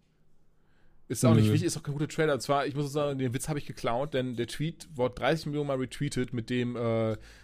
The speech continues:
Speaker 1: „Look guys, it's twenty, it's twenty-five again.“ Oder, äh, „It's twenty-five, it's two thousand five again.“ Und, ähm, man einfach so diesen Trailer zu diesem, zu diesem Film gepostet, mit irgendwie Emma, Emma Stone,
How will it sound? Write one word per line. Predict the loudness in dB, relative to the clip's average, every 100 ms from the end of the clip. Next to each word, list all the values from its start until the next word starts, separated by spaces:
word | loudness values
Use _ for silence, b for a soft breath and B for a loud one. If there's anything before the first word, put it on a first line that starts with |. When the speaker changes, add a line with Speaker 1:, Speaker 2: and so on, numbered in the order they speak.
| B
Speaker 1:
„Look | 2 2
guys, | 2 0 0
it's | -4 -4
twenty, | 0 0 0 -2
it's | -4 -2
twenty-five | -2 -2 -2 -2 -2
again.“ | -2 -2 -2 -6 -4
Oder, | -2 0 0
äh, | 0
„It's | -2 -4
twenty-five, | -6 -4
it's | -4 -4
two | -6
thousand | -2 -2 -4
five | -6 -8 -6
again.“ | -6 -6 -8 B B B _
Und, | 2 2 2 0
ähm, | -2
man | -2
einfach | -4
so | -6
diesen | -8 -6
Trailer | 0 2 2
zu | 0
diesem, | -4 -2 -4 -4
zu | -4
diesem | -2 -2 -2 -6 -14 _ -20 _ -16
Film | 0 6 6 6 2
gepostet, | -2 0 2 2 0
mit | -6 -4
irgendwie | -6 -8 -8
Emma, | -4 0 0 -2
Emma | -2 -4
Stone, | -4 0 0 2 -2 -4 -6